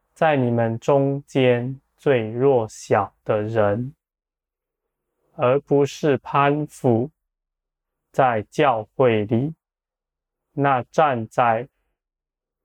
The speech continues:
属灵高位的人。我的孩子们，你们攀附这些人没有什么益处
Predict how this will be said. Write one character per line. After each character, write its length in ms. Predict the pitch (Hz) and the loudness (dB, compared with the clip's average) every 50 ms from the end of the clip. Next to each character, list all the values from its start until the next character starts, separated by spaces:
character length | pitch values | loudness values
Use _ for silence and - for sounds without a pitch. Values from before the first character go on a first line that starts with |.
| _ _ _ | _ _ _
属 400 | - - - - 135 127 127 127 | -20 -8 -4 -2 0 2 2 0
灵 320 | 120 127 123 127 131 139 - | 0 0 0 0 -2 -4 -6
高 320 | _ - 147 143 143 143 | _ -2 -2 0 0 0
位 440 | 143 147 151 156 147 127 110 110 120 - | -2 0 0 2 2 2 0 -2 -6 -6
的 160 | 123 107 107 | -4 -4 -2
人。 360 | 104 113 107 101 98 101 110 _ _ _ _ _ _ _ _ _ _ _ _ _ _ _ _ _ _ _ _ _ _ _ _ _ _ _ _ _ - | -2 0 0 0 0 -2 -6 _ _ _ _ _ _ _ _ _ _ _ _ _ _ _ _ _ _ _ _ _ _ _ _ _ _ _ _ _ -2
我 160 | 135 120 120 | 0 0 2
的 160 | 127 120 110 | 2 2 0
孩 320 | - - 131 123 120 127 | 0 0 0 2 2 2
子 300 | 127 123 - - 131 113 | 0 -2 -4 -2 -2 0
们， 380 | 107 107 107 104 104 113 131 135 _ _ _ _ _ _ _ _ _ _ _ _ _ _ _ _ _ _ _ _ _ _ _ _ _ _ _ _ _ _ _ _ _ _ | 0 0 0 0 -2 -4 -8 -14 _ _ _ _ _ _ _ _ _ _ _ _ _ _ _ _ _ _ _ _ _ _ _ _ _ _ _ _ _ _ _ _ _ _
你 180 | - 143 135 139 | -4 -2 0 2
们 220 | 139 139 135 135 | 2 2 0 0
攀 400 | 123 - - - 151 151 151 156 | -2 -2 0 0 2 2 0 -2
附 320 | 151 - - - 147 135 127 | -4 -8 -6 -4 -4 -4 -2
这 220 | - - 160 147 | -2 0 0 0
些 300 | 135 - - 151 147 143 | 0 -2 -2 0 2 2
人 440 | 139 127 117 107 104 107 120 127 143 _ _ _ _ _ _ _ _ _ _ _ _ _ _ _ _ _ _ _ _ _ _ _ _ | 2 2 2 0 0 -4 -8 -12 -16 _ _ _ _ _ _ _ _ _ _ _ _ _ _ _ _ _ _ _ _ _ _ _ _
没 320 | - 139 127 127 139 143 | -6 -2 -2 0 2 2
有 180 | 143 127 117 104 | 2 0 0 -4
什 260 | - - - 127 123 | -4 -4 -2 0 0
么 140 | 131 139 143 - - | 2 0 -2 -2 0
益 300 | 170 156 143 127 110 110 - | 0 2 2 0 0 -4 -8
处 320 | - - 131 113 104 120 | -4 0 0 0 0 -2